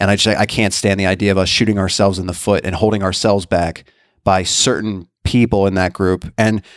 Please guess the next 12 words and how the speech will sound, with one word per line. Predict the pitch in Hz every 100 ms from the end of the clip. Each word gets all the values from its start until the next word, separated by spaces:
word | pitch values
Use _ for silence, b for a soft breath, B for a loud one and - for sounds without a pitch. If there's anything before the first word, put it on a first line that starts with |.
| b b b _ _
t-, | - - _ -
to | 165
be | 147
fair, | 147 123
it's | 113
not | 127 120
just, | 104 117 107
like, | 113 101 -
internet | 117 107 104 101
Austrians | 101 - 101 98 95
or | 92 - -
just | 101 -